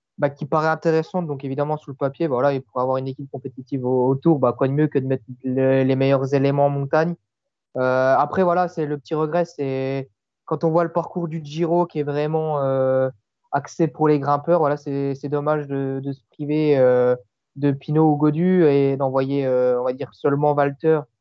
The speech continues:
qui reste un beau potentiel pour l'avenir, mais qui est peut-être encore un peu court pour jouer le classement général.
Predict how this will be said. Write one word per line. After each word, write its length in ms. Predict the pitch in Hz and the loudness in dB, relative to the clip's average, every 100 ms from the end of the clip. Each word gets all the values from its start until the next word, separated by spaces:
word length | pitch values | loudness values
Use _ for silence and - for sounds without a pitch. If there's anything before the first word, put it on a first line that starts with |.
| _ _ _ | _ _ _
qui 80 | 135 | -4
reste 300 | 139 135 - | -2 -2 -2
un 180 | 131 135 | 0 0
beau 140 | 139 | -2
potentiel 480 | 143 147 147 156 143 | -4 -4 -4 -4 -4
pour 140 | 156 | -2
l'avenir, 340 | 151 151 175 160 | -2 0 -2 -2
mais 440 | 131 131 131 131 | -2 0 0 -4
qui 100 | - | -6
est 60 | 135 | -10
peut-être 260 | - 143 135 | -4 -4 -2
encore 240 | 135 139 | -2 0
un 80 | 135 | 0
peu 140 | 147 | -2
court 200 | 139 - | -8 -10
pour 140 | - 139 | -8 -6
jouer 120 | 139 | -4
le 60 | 131 | -4
classement 320 | 135 - 139 | -8 -6 -8
général. 420 | 135 139 160 | -2 2 2